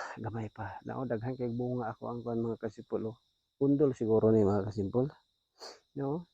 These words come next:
daghan na bunga, puli-puli ako. Upat ka buok bunga diri mga kasimpol. Nagdala na gisag bunga, upat ka buok, oh. Isa, duha, tulo, upat, oh. Upat na siya ka buok. Diri sa ibabaw, pag sa bike siya, ni katay.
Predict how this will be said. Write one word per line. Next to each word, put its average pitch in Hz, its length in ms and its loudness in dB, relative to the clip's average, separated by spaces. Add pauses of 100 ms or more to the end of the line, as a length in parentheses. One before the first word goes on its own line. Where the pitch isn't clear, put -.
daghan 113 320 -6
na 120 80 -6
bunga, 117 320 -4
puli-puli 110 400 -8
ako. 101 400 -12
Upat - 160 -12
ka 113 160 -6
buok 113 160 -10
bunga 113 320 -4
diri 107 240 -4
mga 104 240 -6
kasimpol. 107 480 -10
Nagdala 107 320 0
na 120 160 2
gisag 101 240 0
bunga, 101 320 0
upat - 240 -10
ka 107 160 -16
buok, - 320 -12
oh. 123 120 -12 (840)
Isa, 107 160 -8
duha, 101 400 -10
tulo, 104 240 -4 (160)
upat, 113 160 4 (160)
oh. 90 160 0
Upat - 240 -2
na 107 80 -4
siya 110 160 -4
ka 101 80 -2
buok. 104 320 0
Diri 110 320 -2
sa 98 160 -6
ibabaw, 107 400 -8
pag 104 240 -14
sa 98 120 -16
bike 98 280 -6
siya, 104 240 -8 (160)
ni 104 80 -10
katay. 107 400 -6